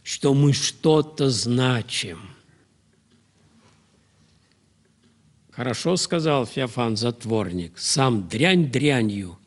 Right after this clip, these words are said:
а всё твердит: несмь,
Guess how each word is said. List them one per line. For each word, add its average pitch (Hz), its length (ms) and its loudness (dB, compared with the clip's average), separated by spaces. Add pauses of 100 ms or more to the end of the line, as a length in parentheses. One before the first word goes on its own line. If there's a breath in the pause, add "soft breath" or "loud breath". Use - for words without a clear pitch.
(300 soft breath)
а 131 160 0
всё 170 320 2
твердит: 135 800 2 (380 soft breath)
несмь, 127 800 4